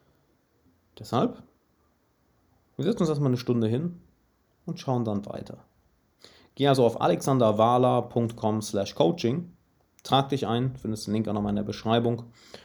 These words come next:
und dann sehen wir uns da. Ich freue mich auf dich, ich hoffe, du konntest einiges mitnehmen. Teil die Folge unbedingt mit jemandem, der sie auch hören sollte.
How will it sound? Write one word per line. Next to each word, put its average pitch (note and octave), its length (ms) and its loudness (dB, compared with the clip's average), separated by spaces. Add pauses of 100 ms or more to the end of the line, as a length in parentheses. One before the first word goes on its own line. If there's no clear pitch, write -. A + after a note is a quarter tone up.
(380)
und G#2 340 0 (300)
dann F#2 160 -10
sehen F#2+ 180 -6
wir G#2 80 -2
uns G#2+ 160 -4
da. - 300 0 (960)
Ich - 100 -20
freue D#3+ 180 6
mich G3+ 140 6
auf F#3 120 2
dich, F3+ 240 0 (280)
ich - 80 -18
hoffe, A2 120 -2
du A2+ 80 -2
konntest G#2+ 260 -2
einiges A2+ 260 0
mitnehmen. D3+ 480 0 (840)
Teil C#3+ 320 6
die C#3 100 2
Folge C3+ 560 4 (400)
unbedingt B2+ 360 4
mit A2+ 140 -2
jemandem, A#2 300 2
der A2 80 -2
sie - 140 -2
auch A#2 200 0
hören B2 200 4
sollte. A#2 400 2